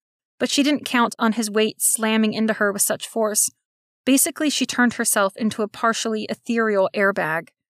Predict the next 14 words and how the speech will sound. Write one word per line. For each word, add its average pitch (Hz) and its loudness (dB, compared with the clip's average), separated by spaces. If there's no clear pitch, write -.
Jordan 247 4
still 240 2
hit 226 -2
the 220 -2
ground 208 2
with 208 -8
disturbing 220 -2
finality, 202 0
but 220 -2
his 233 0
eyes 226 2
reopened 220 0
almost 226 2
immediately, 214 0